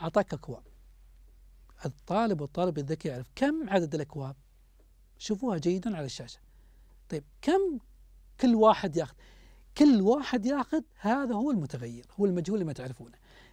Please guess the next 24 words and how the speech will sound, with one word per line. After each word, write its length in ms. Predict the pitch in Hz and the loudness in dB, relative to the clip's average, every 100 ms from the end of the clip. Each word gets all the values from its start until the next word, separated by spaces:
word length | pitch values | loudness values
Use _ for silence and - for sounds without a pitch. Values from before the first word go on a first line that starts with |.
| _ 160 | _ -2
يلا 140 | 156 | 2
ركزوا 360 | 190 - 170 156 | 2 0 -2 0
جيدًا 260 | 202 214 | 0 0
معي. 280 | 175 120 110 _ - - - | -2 -4 -10 _ -20 -20 -2
الآن 220 | 170 254 | 2 2
عندي 380 | 240 254 226 254 - | 2 0 -2 -4 -6
ثلاث 260 | - 185 185 | -2 0 0
أكواب. 220 | 127 127 - - | -6 -14 -18 -8
تمام، 300 | - 147 113 | -4 -4 -4
هذه 260 | 143 190 240 | -2 -2 -2
ثلاث 360 | - 156 190 | -4 -6 -6
أكواب. 220 | 127 - - - - - - - - | -10 -14 -20 -20 -20 -20 -20 -14 -2
طيب، 160 | 233 | 0
أنت 180 | 262 320 | 0 -2
تعرف 420 | 262 294 240 220 - | -2 0 0 -2 -2
كم 180 | 302 294 | -2 0
كل 160 | 240 | 2
واحد 340 | 233 233 240 202 | 2 0 0 -2
ياخذ؟ 280 | 214 - 254 - - - | -2 -4 -8 -10 -14 -2
لا، 140 | 185 | 0
ما 160 | 202 247 | 2 -2
أعرف 260 | 156 135 | -4 -6
يا 80 | 139 | -8
أستاذ. 220 | 123 - | -10 -14